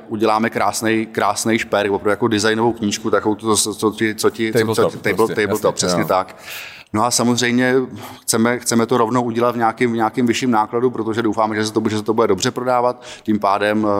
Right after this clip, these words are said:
Speaker 1: eh, tím pádem to bude stát prostě dost peněz to udělat, no.
Speaker 2: Jasně, jo, jo, jo.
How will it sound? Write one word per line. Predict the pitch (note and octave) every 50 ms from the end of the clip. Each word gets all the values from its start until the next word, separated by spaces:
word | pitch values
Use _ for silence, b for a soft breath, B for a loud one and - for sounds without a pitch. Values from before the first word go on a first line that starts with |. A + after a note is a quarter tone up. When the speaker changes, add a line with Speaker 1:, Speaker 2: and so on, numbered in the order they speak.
| G2+ G2+
Speaker 1:
eh, | G2+
tím | - A2 G#2
pádem | G#2 G2+ G2+ G#2 G#2+
to | G#2+ A2+
bude | G#2 G#2 A2 G#2+
stát | - - A2+ G#2+ A2
prostě | - - A2+ - - A#2
dost | A2 A2 -
peněz | - - A2 A2 G#2 - -
to | A2+ A2
udělat, | A2 B2 C#3 B2 F2 -
no. | F2 D#2+ D#2 - B B B B B B -
Speaker 2:
Jasně, | A#2+ B2 - E3 D3 - - _ _ _
jo, | C#3 C#3
jo, | C#3+ C#3 D3 E3+ - -
jo. | C#3 C#3 C#3 D3